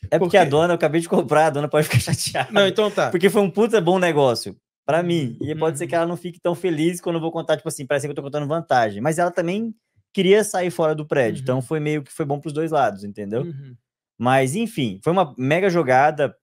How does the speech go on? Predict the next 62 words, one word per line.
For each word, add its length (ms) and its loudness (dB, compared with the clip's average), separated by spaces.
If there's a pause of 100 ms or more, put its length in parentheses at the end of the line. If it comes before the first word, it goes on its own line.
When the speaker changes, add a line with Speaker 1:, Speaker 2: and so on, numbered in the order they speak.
(220)
Speaker 1:
minha. 500 -4
Ela 220 4
vendeu 320 0
um, 60 0
né, 180 0
imóvel 320 -2
que 60 -6
ela 200 0 (220)
construiu. 580 -6 (240)
A 140 -8
Speaker 2:
Cara, 200 0
ela 140 0
quis 200 -8
vender, 260 0
você 240 -6
quis 180 -10
comprar. 400 -4 (380)
Speaker 1:
É, 240 4
é 40 4
porque 200 -6
Speaker 2:
Deu, 100 4
Speaker 1:
uma 120 4
Speaker 2:
deu 100 2
Speaker 1:
man-, 120 2
Speaker 2:
certo. 240 -6
Speaker 1:
é. 200 2 (100)
Speaker 2:
É 80 -6
a 80 0
maneira 400 0
que 80 -20
talvez 320 0
não, 80 -6 (280)
Speaker 1:
Que 120 -4
foi, 160 4
Speaker 2:
enfim. 160 4
Speaker 1:
foi 140 2
muito 220 -4
boa. 500 2
Não, 180 2
foi 120 0
Speaker 2:
Aham. 60 2
Speaker 1:
muito 220 -2
boa. 260 0
Só 140 -12
pra 60 -14
você 80 -4
entender, 340 -4
assim, 220 2
resumindo 320 -4
a 40 -4
história, 300 -4
então, 240 -4
eu, 60 -4
tipo, 160 -18
eu 100 -6
comprei 260 -8
o 60 -6
prédio 320 -2
por 100 -8
dois 220 -2
e 60 -6
meio, 320 -2